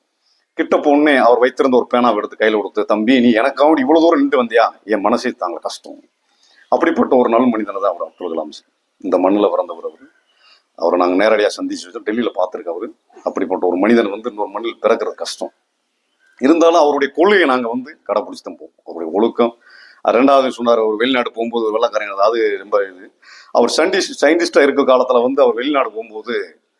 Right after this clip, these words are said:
அமெரிக்கன், ஜெர்மனி எல்லாமே வந்து ஒரு கெட்ட பயங்கரமா இருக்கு. அவருடைய முடி எல்லாமே சொன்னார்ல, அந்த முடியெல்லாம் இருக்கும்போது அவர் முறையான ரெஸ்பான்ஸ் இல்லை. "இந்த நாட்டு இந்த பிளாக் மேன்" அப்படின்ற மாதிரி ஒரு ரெஸ்பான்ஸ் அவர்கிட்ட பேசும்போது தெரியல. அதே அப்துல் கலாம்ஜி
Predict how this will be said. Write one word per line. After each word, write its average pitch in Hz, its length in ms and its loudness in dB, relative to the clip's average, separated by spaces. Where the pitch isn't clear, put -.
அமெரிக்கன், 120 520 0
ஜெர்மனி 117 340 -2
எல்லாமே 127 400 2
வந்து 143 280 -6
ஒரு 120 160 -6
கெட்ட 139 300 0
பயங்கரமா 147 640 -2
இருக்கு. 98 180 -2
அவருடைய 98 300 -8
முடி 110 220 -6
எல்லாமே 110 360 0
சொன்னார்ல, 101 380 -2
அந்த 95 180 0
முடியெல்லாம் 127 380 4
இருக்கும்போது 113 380 -2
அவர் 147 140 4
முறையான 170 320 0
ரெஸ்பான்ஸ் - 400 -4
இல்லை. - 160 -16
"இந்த 85 120 -14
நாட்டு 120 340 0
இந்த 101 460 0
பிளாக் - 240 0
மேன்" - 220 -8
அப்படின்ற 127 260 2
மாதிரி 165 200 4
ஒரு 139 120 0
ரெஸ்பான்ஸ் 156 320 -2
அவர்கிட்ட 117 200 0
பேசும்போது 139 560 -2
தெரியல. 180 240 -4
அதே 208 640 4
அப்துல் 160 280 -2
கலாம்ஜி 123 500 0